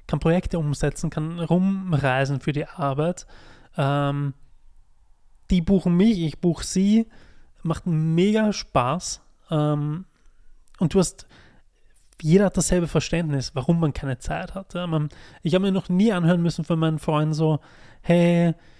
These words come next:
du meldest dich ja nicht mehr, dies, das, jenes, bla, bla, ja, wir sehen uns so selten, ähm,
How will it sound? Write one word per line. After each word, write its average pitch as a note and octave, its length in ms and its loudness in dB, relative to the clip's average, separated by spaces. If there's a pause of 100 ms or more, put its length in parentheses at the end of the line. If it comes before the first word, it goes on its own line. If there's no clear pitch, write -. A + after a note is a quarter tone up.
(180)
du D3+ 80 -6
meldest E3 400 -4
dich E3+ 160 -4
ja E3+ 80 0
nicht E3 320 -4
mehr, D#3 440 0 (320)
dies, D#3+ 180 -2
das, D3+ 200 -4
jenes, D3+ 580 -2
bla, C3+ 360 -2
bla, C3+ 400 -2
ja, C3 260 -2
wir B2+ 60 -6
sehen F#3 240 -4
uns F3 160 -2
so F3 80 -2
selten, D#3 760 -2 (460)
ähm, C#3 480 -4